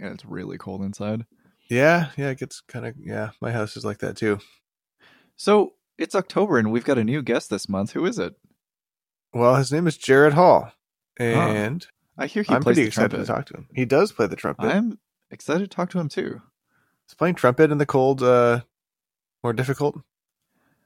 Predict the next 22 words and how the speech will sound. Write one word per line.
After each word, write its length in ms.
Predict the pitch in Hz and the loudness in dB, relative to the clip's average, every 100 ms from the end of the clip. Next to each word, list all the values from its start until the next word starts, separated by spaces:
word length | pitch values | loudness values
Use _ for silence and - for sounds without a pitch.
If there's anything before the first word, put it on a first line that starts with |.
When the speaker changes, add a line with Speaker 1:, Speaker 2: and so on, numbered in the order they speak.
| _ _ _ _ - | _ _ _ _ -4
Speaker 1:
I 120 | 123 | -4
hear 560 | 127 160 170 190 185 - _ _ _ - | -2 0 2 4 2 -2 _ _ _ -20
tuning 500 | - 139 135 117 104 | -4 -2 2 0 0
is 180 | 107 101 | -4 -4
a 60 | 104 | -2
lot 280 | 98 104 104 | 0 0 0
more 220 | 101 95 | -2 -2
inconsistent. 1080 | 95 98 - 98 - 95 - - 98 92 - _ _ _ _ _ _ _ _ - | -6 -10 -10 -14 -8 -8 -8 -10 -10 -12 -18 _ _ _ _ _ _ _ _ -4
Like, 200 | 117 113 | -2 0
you 80 | 127 | -2
take 260 | - 127 127 | 0 0 -2
a 40 | |
break 520 | 92 92 98 - - _ _ _ _ _ _ | -2 0 0 -4 -12 _ _ _ _ _ _
after 440 | 117 101 - 104 92 | -2 -2 0 -2 0
one 240 | 92 92 | -2 -4
set, 380 | - 92 90 101 _ _ _ _ _ | -4 -2 -2 -2 _ _ _ _ _
and, 140 | - 101 | -6 -4
like, 180 | 101 117 | -2 -2
even 360 | 113 110 101 | 0 0 -2
ten 260 | - 101 98 | -4 -4 -2
minutes 340 | 95 95 95 | -4 -6 -10
in, 360 | - 101 85 | -8 -6 -6